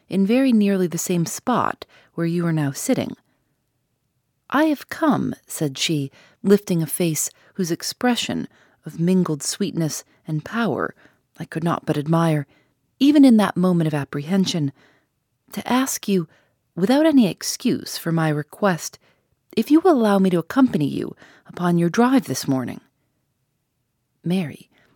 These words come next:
who had drawn herself up to meet some word of accusation or appeal, turned carelessly away to the glass. "I am very sorry," she said, "but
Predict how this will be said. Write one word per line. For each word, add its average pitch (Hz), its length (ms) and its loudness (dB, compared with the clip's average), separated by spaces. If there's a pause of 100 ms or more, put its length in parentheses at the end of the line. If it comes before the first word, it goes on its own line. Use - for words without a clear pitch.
(120)
who - 100 -2
had 175 80 2
drawn 175 300 0
herself 156 360 -4
up - 180 -4
to 160 120 -6
meet 165 180 -2
some 156 220 -4
word 156 160 -2
of - 100 -8
accusation 156 880 -2 (240)
or 156 220 -2
appeal, 170 520 -2 (540)
turned 208 300 2
carelessly 214 600 0
away 156 220 0
to - 140 -12
the 147 100 -2
glass. - 600 -2 (720)
"I 190 100 0
am 220 100 4
very 214 200 0
sorry," - 580 -2 (220)
she - 160 -10
said, - 340 -12 (400)
"but - 220 -4